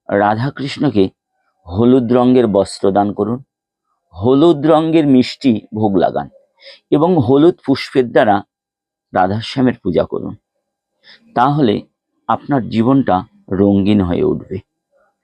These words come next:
রাধাকৃষ্ণ যেমন হলুদ রং ভালোবাসেন, আপনার জীবনটা হলু-, হলুদ একটা বিশেষ প্রতীক।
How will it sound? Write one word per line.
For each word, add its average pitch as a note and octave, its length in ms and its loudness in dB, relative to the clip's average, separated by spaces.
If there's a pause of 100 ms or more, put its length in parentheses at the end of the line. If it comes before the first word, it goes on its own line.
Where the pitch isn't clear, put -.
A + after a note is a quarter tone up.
(240)
রাধাকৃষ্ণ G#2+ 720 -2
যেমন G2+ 260 0
হলুদ F#2+ 300 0
রং G#2+ 240 0
ভালোবাসেন, A2+ 540 -2 (340)
আপনার G2+ 400 -2
জীবনটা G#2 600 0 (440)
হলু-, A2 180 2 (180)
হলুদ F3+ 200 0
একটা F#3+ 180 0
বিশেষ B2 460 -2
প্রতীক। - 440 -2